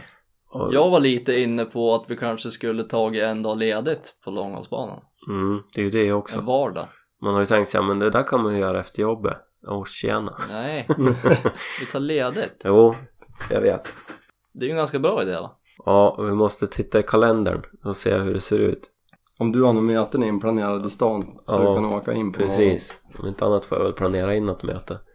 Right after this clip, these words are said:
Speaker 3: Ja, men det måste vi göra.
Speaker 2: Mm.
Speaker 3: Det behövs lite långhåll nu.
Speaker 2: Där ska vi lura med alla, ja.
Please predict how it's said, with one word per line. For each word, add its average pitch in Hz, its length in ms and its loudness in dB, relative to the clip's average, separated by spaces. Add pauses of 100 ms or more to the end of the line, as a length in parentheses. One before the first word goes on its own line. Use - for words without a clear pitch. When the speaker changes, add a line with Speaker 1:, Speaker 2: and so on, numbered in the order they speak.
(460)
Speaker 3:
Ja, 113 140 2
men 139 100 6
det 160 120 10
måste 110 260 2
vi 110 60 2
göra. 101 320 0 (240)
Speaker 2:
Mm. 107 240 -10 (1080)
Speaker 3:
Det 131 60 -12
behövs 127 360 0
lite 98 360 -2
långhåll 95 460 -2
nu. 95 180 -10
Speaker 2:
Där 123 180 0
ska 135 160 -4
vi 127 140 0
lura 113 260 -2
med 104 180 -2
alla, 104 240 0
ja. 98 140 -8